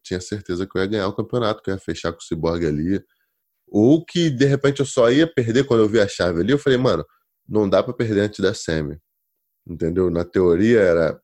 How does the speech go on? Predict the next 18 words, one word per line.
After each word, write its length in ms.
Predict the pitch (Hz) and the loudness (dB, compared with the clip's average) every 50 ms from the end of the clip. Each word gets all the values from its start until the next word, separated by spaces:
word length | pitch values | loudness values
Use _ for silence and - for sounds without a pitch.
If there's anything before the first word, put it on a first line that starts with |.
| _ _ _ | _ _ _
eu 180 | - 95 98 101 | 0 0 2 2
e 40 | |
Nick 280 | 98 98 92 87 - - | 2 0 -2 -2 -2 -2
Rod, 340 | 85 80 76 78 87 98 - | 0 0 2 2 0 0 -2
primeira 400 | - - 95 92 90 85 82 78 | -6 -8 -4 0 0 2 2 2
luta, 440 | 76 78 80 87 92 - 104 107 - _ _ _ _ _ _ _ _ _ | 0 0 -2 -4 -4 -6 -10 -10 -12 _ _ _ _ _ _ _ _ _
Orlando 400 | - 92 95 92 90 92 95 92 | -8 -6 -4 -2 -2 -2 -2 -4
Sanches 320 | - - 87 85 - - - | -4 -4 -6 -6 -6 -8 -8
na 140 | 87 82 | -8 -8
segunda. 600 | 78 - - 80 76 80 78 82 92 104 110 113 - _ _ _ _ _ _ _ _ - | -8 -8 -10 -8 -6 -4 -4 -2 0 0 0 0 -2 _ _ _ _ _ _ _ _ -4
Aí, 220 | - 82 87 92 | 0 2 2 2
na, 180 | 92 98 95 - 90 | 4 2 2 2 4
aí 160 | 92 95 95 | 4 4 4
ali 140 | 98 101 107 | 4 4 2
embaixo 360 | 107 98 90 87 90 - - | 2 2 2 0 -2 -2 -4
tava 360 | - 90 85 85 85 87 82 78 | -2 -2 -2 0 0 0 0 0
o 160 | 80 80 80 | 0 0 -2
Max, 960 | 87 87 85 85 90 92 98 98 - _ - - - - - - - - _ | -4 -4 -4 -2 -2 -2 -2 -4 -6 _ -18 -16 -14 -14 -16 -18 -20 -20 _